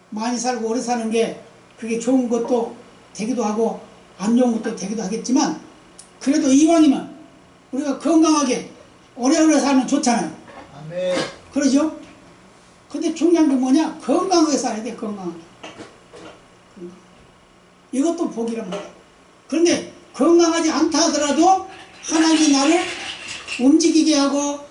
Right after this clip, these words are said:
Speaker 1: 활동하게 하고 내가 무엇인가를 하게 한다 그러면 그것이 감사죠. 그러잖아요? 오래 살면서 그냥 누워만 있다 그러면 그것도 불행하죠.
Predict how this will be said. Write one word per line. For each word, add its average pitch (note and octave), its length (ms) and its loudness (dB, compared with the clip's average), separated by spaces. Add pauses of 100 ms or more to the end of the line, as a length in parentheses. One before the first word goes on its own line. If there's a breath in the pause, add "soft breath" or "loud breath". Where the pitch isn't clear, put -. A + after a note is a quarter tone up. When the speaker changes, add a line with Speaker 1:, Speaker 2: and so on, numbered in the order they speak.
Speaker 1:
활동하게 D4 560 2
하고 C#4 420 2 (360)
내가 C#4+ 240 2
무엇인가를 D4 560 2
하게 E4 280 0
한다 D#4+ 360 2
그러면 C#4+ 520 0 (640)
그것이 F4 420 2
감사죠. F#3+ 540 -6 (880)
그러잖아요? C#4 500 -2 (2250)
오래 B3 220 -2
살면서 C4 400 0
그냥 A3 280 -4
누워만 C4 340 4
있다 A3+ 220 -6
그러면 F#3+ 220 -8
그것도 F3+ 340 -10
불행하죠. F#3 580 -10